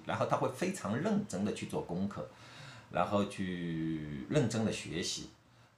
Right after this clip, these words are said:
呃，准备功课会做得比较扎实。但是，呃，老股友呢，可能觉得，“哎呀，辟谷啊，我辟了几次啊，觉得真的是不是那么神奇，每个人都可以辟谷。”然后呢，他的心就有点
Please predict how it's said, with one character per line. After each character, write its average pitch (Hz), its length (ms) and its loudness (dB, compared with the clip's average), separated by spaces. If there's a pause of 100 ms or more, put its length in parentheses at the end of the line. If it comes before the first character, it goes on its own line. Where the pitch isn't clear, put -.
呃， 71 380 -4
准 107 180 -2
备 113 100 0
功 120 160 2
课 107 80 0
会 95 160 0
做 98 160 0
得 80 80 -4
比 80 160 -6
较 78 260 -6
扎 - 240 -4
实。 - 220 -6 (1040)
但 - 80 -4
是， 139 720 4 (220)
呃， 98 80 -2
老 113 320 12
股 143 100 8
友 151 140 12
呢， 120 140 10
可 104 140 0
能 123 140 4
觉 110 140 4
得 95 100 6
，“哎 98 120 -2
呀， - 180 -6
辟 - 140 -2
谷 87 220 -6
啊， 101 300 6
我 85 120 -2
辟 131 180 -2
了 107 80 4
几 82 240 -2
次 - 160 -4
啊， 85 140 2
觉 98 100 -4
得 101 100 -2 (220)
真 185 160 -4
的 - 60 -4
是 - 160 -6 (100)
不 101 100 -2
是 117 140 0
那 117 100 8
么 98 80 6
神 85 240 -2
奇， 82 160 -6
每 82 140 -2
个 82 80 -2
人 113 140 2
都 113 80 0
可 - 200 -6
以 85 100 -2
辟 85 180 -6
谷。” - 180 -10
然 101 160 0
后 143 80 -2
呢， 131 160 0
他 120 60 -6
的 123 100 -6
心 - 260 -8 (480)
就 - 140 -4
有 104 360 0
点 98 300 -2